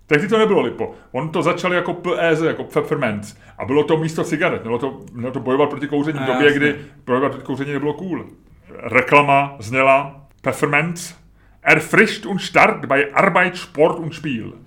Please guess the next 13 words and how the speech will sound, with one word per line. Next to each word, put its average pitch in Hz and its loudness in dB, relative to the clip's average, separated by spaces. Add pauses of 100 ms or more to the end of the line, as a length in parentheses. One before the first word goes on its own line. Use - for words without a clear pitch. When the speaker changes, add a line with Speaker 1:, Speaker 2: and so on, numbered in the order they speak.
(240)
Speaker 1:
Osvěží 180 -4 (300)
a 123 4 (260)
posílí 170 -4
Speaker 2:
I 143 2
při 147 -8
Speaker 1:
při 170 0
Speaker 2:
práci, 180 4
Speaker 1:
práci, 170 2
sportu 147 2
Speaker 2:
sportu. 123 -2
Speaker 1:
i 120 -4
při 120 -4
hře. 95 -6